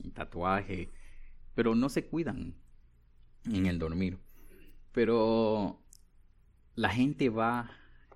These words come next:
no tiene que ser jóvenes, sino que, bueno, ya las arrugas están por acá, ¿no? Que un poquito de Botox. Sube por aquí, baja por allá.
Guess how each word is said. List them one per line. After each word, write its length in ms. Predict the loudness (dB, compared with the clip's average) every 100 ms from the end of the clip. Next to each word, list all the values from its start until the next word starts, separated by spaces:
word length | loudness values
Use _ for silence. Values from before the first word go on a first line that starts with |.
| -18
no 200 | -8 -6
tiene 260 | -2 -2 0
que 100 | -2
ser 160 | -4
jóvenes, 460 | -4 -4 -4 -6 -10 -20 -20 -20 -20 -20 -20 -20 -20 -20
sino 500 | -10 -2 2 2 0
que, 540 | -2 -2 -2 -6 -10 -14 -10
bueno, 420 | -4 -2 -2 -4
ya 200 | -6 -4
las 240 | -2 -4 -4
arrugas 560 | -4 -4 -4 -6 -10 -18 -20 -20 -20 -20 -20 -20 -20 -20 -20 -20 -20 -18 -18 -18 -18 -18 -16 -16 -14
están 260 | -8 -6
por 160 | -6 -6
acá, 200 | -8 -10
¿no? 200 | -10 -14 -18 -20 -20 -20 -20 -20 -16
Que 80 | -6
un 80 | -6
poquito 320 | -6 -8 -4
de 60 | -4
Botox. 760 | -4 -10 -12 -16 -20 -20 -20 -18 -18 -18 -18 -18 -18 -18 -18 -16 -16 -18 -18 -18 -18
Sube 320 | -8 -2 -2
por 180 | -2 -4
aquí, 360 | -2 -4 -6 -10 -20 -20 -20 -20 _ -10
baja 320 | -6 -4 -4
por 140 | -4
allá. 340 | -2 -2 -2